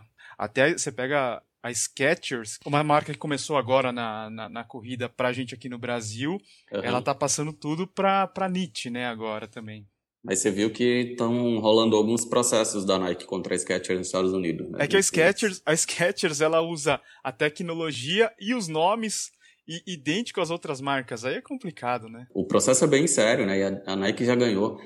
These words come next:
Speaker 2: A Nike e a Adidas se juntaram, na verdade, pra processar a Skechers, acho que pra ter um pouco mais de força lá fora. Então, saíram várias matérias sobre isso.
Speaker 1: É.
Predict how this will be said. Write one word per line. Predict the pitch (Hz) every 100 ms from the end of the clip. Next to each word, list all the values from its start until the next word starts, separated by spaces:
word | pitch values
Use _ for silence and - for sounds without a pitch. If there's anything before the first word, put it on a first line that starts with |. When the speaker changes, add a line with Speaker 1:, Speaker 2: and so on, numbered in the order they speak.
| - -
Speaker 2:
A | 117
Nike | 139 180
e | 165
a |
Adidas | 143 165 156
se | 160
juntaram, | 135 156 139 127 143 110
na | 92
verdade, | 87 90 87 -
pra | -
processar | - - 104 - 90
a |
Skechers, | 87 - 87 - 90
acho | 87 85
que | -
pra | - 90 90 - -
ter | 101
um | 95
pouco | 104 101
mais | 95
de | 92
força | - 95 92 90
lá | 87
fora. | - 90 87 85
Então, | 82 90 90
saíram | - 95 98 101
várias | 107 127
matérias | 110 92 92 92
sobre | - 92 90
isso. | 92 87 82 - _ -
Speaker 1:
É. | 110 113